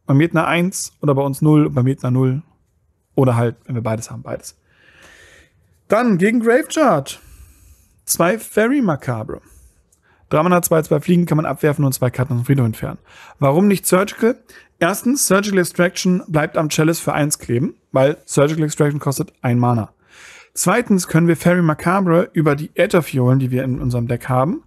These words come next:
ähm, die guten Damen und Herren hier,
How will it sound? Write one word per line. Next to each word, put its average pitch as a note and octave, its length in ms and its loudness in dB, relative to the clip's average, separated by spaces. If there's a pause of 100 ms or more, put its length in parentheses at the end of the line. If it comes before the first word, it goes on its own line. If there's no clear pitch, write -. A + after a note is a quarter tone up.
(520)
ähm, A#2 640 -4 (160)
die C#3+ 300 -6
guten C3 360 -4
Damen A#2 320 -6
und A2+ 140 -12
Herren A#2+ 180 -8
hier, A#2+ 280 -6